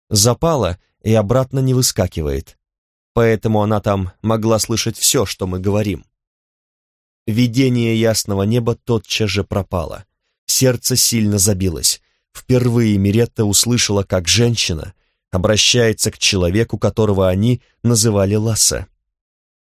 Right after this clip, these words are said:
«И давно?» отозвался приглушённый голос. Услышав его, она невольно затаила дыхание. «С тех пор, как ты в прошлый раз уехал. Уже месяца четыре или пять».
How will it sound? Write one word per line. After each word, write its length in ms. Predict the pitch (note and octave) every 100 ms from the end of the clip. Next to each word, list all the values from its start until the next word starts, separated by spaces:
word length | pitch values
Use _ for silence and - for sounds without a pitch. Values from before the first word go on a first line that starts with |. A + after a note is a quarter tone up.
| _
«И 160 | A2+ A2+
давно?» 500 | G#2 A2 A#2+ C#3 C3+ _ _ _ _ _
отозвался 640 | - F#2+ F#2+ F#2+ G#2+ A2 A2
приглушённый 720 | A#2 G2+ G2+ - G#2 F#2 F#2+
голос. 500 | G2 F#2 B1+ - - _ _ _ _ _ _
Услышав 500 | F#2+ G#2 G#2+ G#2 F#2
его, 360 | - F2 F#2+ A2+ _ _ _ _ -
она 240 | F2 G2+
невольно 580 | G#2 G#2 G#2 A2 A2+ A#2
затаила 540 | A2+ A#2 A2 F#2+ F#2
дыхание. 580 | F2+ G2 F#2+ D#2+ A1 G1+ _ _ _ _ _ _ _ _
«С 160 | - -
тех 300 | B2 A#2 -
пор, 200 | C3+ B2+
как 220 | A#2 -
ты 120 | -
в 80 | A2
прошлый 420 | - A#2+ - A#2+
раз 240 | A2 G2+ C3
уехал. 480 | A#2 E2 - A1 _ _ _ _ _
Уже 300 | A#2 B2 C3
месяца 460 | C3 C3+ B2+ B2 B2
четыре 520 | - A#2+ - C3+ A#2
или 220 | F2 F2
пять». 360 | E2+ A#2 A#2 -